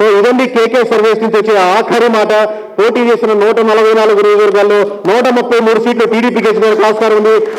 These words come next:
Why not వన్ సెవెంటీ ఫైవ్ అని, why not, ఆ, ట్వంటీ వన్ అని జనసేన చాలా సీరియస్గా తీసుకున్నారు, అర్థం చేసుకోలేకపోయింది వైసీపీ. Why not ట్వంటీ వన్ అని చెప్పి ట్వంటీ వన్ పోటీ చేసిన ఇరవై ఒక్క స్థానాల్లో బలంగా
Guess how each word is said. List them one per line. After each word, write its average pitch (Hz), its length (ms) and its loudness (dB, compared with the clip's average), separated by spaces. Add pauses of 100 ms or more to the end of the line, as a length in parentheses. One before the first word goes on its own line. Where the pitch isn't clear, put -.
(120)
Why 208 140 2
not 269 340 0
వన్ 254 100 -2
సెవెంటీ 247 280 -2
ఫైవ్ 233 180 0
అని, 233 260 2 (320)
why 233 300 2
not, 277 280 -2 (260)
ఆ, 175 420 0
ట్వంటీ 277 240 0
వన్ 269 160 2
అని 254 120 -2
జనసేన 240 480 0
చాలా 226 200 2
సీరియస్గా 247 460 -2
తీసుకున్నారు, 214 380 0
అర్థం 185 260 0
చేసుకోలేకపోయింది 220 640 0
వైసీపీ. 214 360 0 (360)
Why 208 100 2
not 269 200 0
ట్వంటీ 240 100 -2
వన్ - 360 -8
అని 196 80 -2
చెప్పి 208 160 0
ట్వంటీ 226 400 0
వన్ 269 180 0
పోటీ 226 240 -2
చేసిన 214 200 0
ఇరవై 226 380 2
ఒక్క 240 180 -2
స్థానాల్లో 226 420 0
బలంగా 226 680 -2